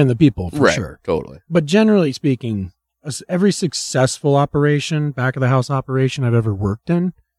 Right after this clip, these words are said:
Speaker 1: it was like we were connected. Like,
Speaker 2: Yeah.
Speaker 1: we were a team. We were, we were arguing. It wasn't
Speaker 2: Oh,
Speaker 1: like,
Speaker 2: sure.
Speaker 1: it wasn't, like, perfect harmony all the time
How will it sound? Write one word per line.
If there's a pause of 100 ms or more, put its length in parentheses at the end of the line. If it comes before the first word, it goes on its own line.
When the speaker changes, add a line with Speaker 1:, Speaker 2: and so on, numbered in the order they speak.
(400)
Speaker 1:
it
was
like
we
were (100)
connected. (200)
Like,
Speaker 2:
Yeah.
Speaker 1:
we
were
a
team.
We
were, (540)
we
were
arguing.
It
wasn't
Speaker 2:
Oh,
Speaker 1:
like,
Speaker 2:
sure.
Speaker 1:
it
wasn't,
like,
perfect
harmony
all
the
time